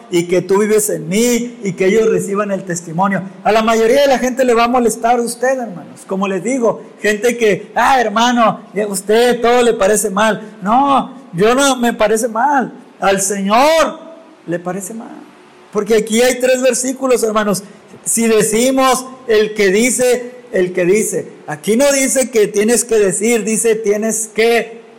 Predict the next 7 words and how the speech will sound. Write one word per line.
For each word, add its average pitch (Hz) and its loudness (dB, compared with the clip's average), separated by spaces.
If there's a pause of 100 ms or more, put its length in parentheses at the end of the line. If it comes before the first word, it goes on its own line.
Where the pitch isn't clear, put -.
(260)
experimentar. 151 -8 (320)
Manifestar, 185 0
hermanos, 220 0 (300)
que 180 2
Dios 175 2
vive 190 -4 (1040)
en 147 -10